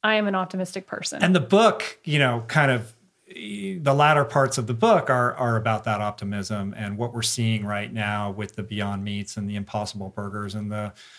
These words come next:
Speaker 2: Good Food Institute and the work that Bruce and his team are doing and Memphis Meats and the cell-based alternatives. Like, there's, you know, it's exciting times.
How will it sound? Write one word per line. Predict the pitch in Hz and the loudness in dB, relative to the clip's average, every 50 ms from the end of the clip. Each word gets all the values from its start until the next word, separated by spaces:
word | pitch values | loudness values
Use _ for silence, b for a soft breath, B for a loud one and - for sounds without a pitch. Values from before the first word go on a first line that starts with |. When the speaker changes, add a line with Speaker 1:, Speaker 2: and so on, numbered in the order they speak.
| B B B | B B B
Speaker 2:
Good | - 131 127 120 | 0 0 0 2
Food | - 131 123 120 | 0 0 0 2
Institute | 117 117 113 113 - - 117 113 - - 123 117 117 110 | 2 2 2 0 0 -2 -4 -6 -4 -2 0 0 0 0
and | 110 110 | 0 -2
the | 110 | -4
work | 104 110 110 107 110 | -2 -2 -4 -2 -2
that | 117 113 113 | -4 -4 -4
Bruce | - 113 110 113 113 113 - | -6 -4 -4 -2 -2 -2 -4
and | 117 101 | -4 -4
his | 113 113 113 | -4 -6 -6
team | - - 117 110 110 | -6 -4 -4 -2 -2
are | 110 107 | -4 -6
doing | 104 - 113 110 110 110 107 107 107 107 | -6 -6 -4 -4 -4 -4 -4 -6 -6 -6
and | 107 107 107 104 101 - _ | -6 -6 -6 -8 -10 -10 _
Memphis | - 113 110 110 110 - 117 113 - - | -4 -2 -2 -2 -4 -4 -6 -6 -4 -4
Meats | 110 107 107 110 110 - - | -4 -4 -4 -6 -6 -6 -6
and | 113 | -6
the | 107 | -4
cell-based | 104 - - 113 107 107 107 113 107 110 107 - 120 | -4 -4 -2 -2 -2 -2 -4 -4 -6 -6 -6 -6 -6
alternatives. | 113 110 110 - 110 110 110 107 104 107 107 104 98 - - | -6 -6 -4 -4 -4 -4 -4 -4 -6 -6 -6 -8 -8 -8 -6
Like, | 110 107 104 - _ | -6 -6 -6 -6 _
there's, | - 135 143 139 - - - - | -4 -4 -4 -4 -6 -8 -10 -10
you | 165 160 | -6 -4
know, | 143 117 | -4 -4
it's | 110 - 123 - 185 | -4 -4 -6 -6 -6
exciting | 175 - - 131 120 131 117 120 117 113 | -6 -2 -2 0 0 0 0 0 0 -2
times. | 113 117 127 135 143 117 - - - _ - - - - | -2 -4 -6 -6 -6 -6 -8 -12 -16 _ -16 -16 -16 -16